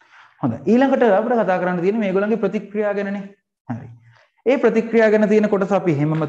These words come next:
තියලා මේ වැඩේ තව චුට්ටක් ඉන්ටරෙස්ටිං කරන්න ඕන නිසා අපි යමු දෙවෙනි ටියුට් එකට. දෙවෙනි ටියුට් එක ප්‍රින්ට් අවුට් ගත්ත කට්ටිය අත උස්සන්න, ෂෝට් නෝට් ටියුට් එක. ෂෝට් නෝට්ස් ටියුට් එක ප්‍රින්ට් අවුට්ස් ගත්ත දරුවෝ ටික අත උස්සන්න ඉක්මන් කරන්න. ප්‍රින්ට් අවුට් ගත්තේ නැති අයත් ඇති.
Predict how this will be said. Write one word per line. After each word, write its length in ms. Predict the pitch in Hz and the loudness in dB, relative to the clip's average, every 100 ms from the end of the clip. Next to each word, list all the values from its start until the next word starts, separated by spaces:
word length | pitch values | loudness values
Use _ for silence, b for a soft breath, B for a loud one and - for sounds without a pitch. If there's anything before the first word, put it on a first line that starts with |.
| 175 | -2
තියලා 320 | 147 113 151 349 | -2 -2 -4 -4
මේ 140 | 202 175 | -4 -2
වැඩේ 220 | 170 180 | -2 -4
තව 160 | 170 156 | -4 -6
චුට්ටක් 720 | 147 - 156 156 - _ 160 | -10 -8 -8 -8 -16 _ -10
ඉන්ටරෙස්ටිං 400 | 180 196 190 160 | -8 -6 -6 -8
කරන්න 220 | 135 135 131 123 | -6 -6 -6 -6
ඕන 180 | 120 120 | -4 -4
නිසා 240 | 113 185 233 151 | -2 -4 -4 -8
අපි 180 | - 165 | -8 -8
යමු 160 | 135 220 175 | -8 -6 -4
දෙවෙනි 260 | 180 202 | -4 -4
ටියුට් 400 | 208 175 170 - | -4 -6 -6 -10
එකට. 160 | 113 110 - | -14 -14 -6
දෙවෙනි 240 | 151 202 | -4 -2
ටියුට් 240 | 202 196 202 | -2 -4 -4
එක 80 | 202 | -4
ප්‍රින්ට් 240 | 175 165 | -4 -4
අවුට් 160 | 175 175 | -6 -4
ගත්ත 180 | 175 175 | -8 -8
කට්ටිය 220 | 170 170 160 | -10 -10 -10
අත 120 | 170 | -12
උස්සන්න, 240 | 170 170 | -12 -10
ෂෝට් 240 | 165 160 165 | -6 -6 -6
නෝට් 160 | 170 156 | -10 -8
ටියුට් 340 | 165 165 - | -12 -10 -10
එක. 80 | 156 - _ _ _ _ _ _ _ _ | -10 -14 _ _ _ _ _ _ _ _
ෂෝට් 240 | 165 170 | 0 2
නෝට්ස් 240 | 170 165 - | 0 -2 -2
ටියුට් 320 | 160 156 156 | -4 -4 -6
එක 80 | 156 | -4
ප්‍රින්ට් 240 | 151 143 | -4 -2
අවුට්ස් 160 | 143 147 | -2 -2
ගත්ත 240 | 131 135 131 | -6 -4 -4
දරුවෝ 160 | 131 | -4
ටික 140 | 135 127 | -4 -6
අත 100 | 123 | -6
උස්සන්න 300 | 113 131 127 | -6 -4 -4
ඉක්මන් 220 | 127 117 | -4 -6
කරන්න. 180 | 120 120 - _ _ _ _ _ _ _ _ _ _ _ _ _ _ _ _ | -8 -14 -20 _ _ _ _ _ _ _ _ _ _ _ _ _ _ _ _
ප්‍රින්ට් 120 | 135 127 | -4 -2
අවුට් 160 | 123 | 0
ගත්තේ 180 | 120 127 | -2 -2
නැති 220 | 113 117 | -4 -2
අයත් 220 | 120 117 - | -2 -4 -10
ඇති. 240 | - - | -18 -20